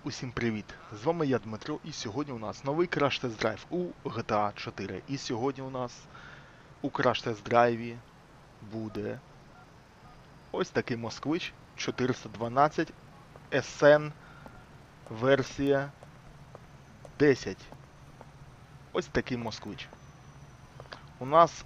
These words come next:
був такий майже, але там було, е, трошки інше. Трошки інша назва. Але ось такий москвич. Але той москвич, і, і,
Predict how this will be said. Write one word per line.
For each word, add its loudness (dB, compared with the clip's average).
був -2
такий 2
майже, 0
але 4
там 2
було, 2
е, -2
трошки 0
інше. -6
Трошки -2
інша -6
назва. -4
Але -2
ось -6
такий -12
москвич. -12
Але 4
той 0
москвич, -2
і, -4
і, -10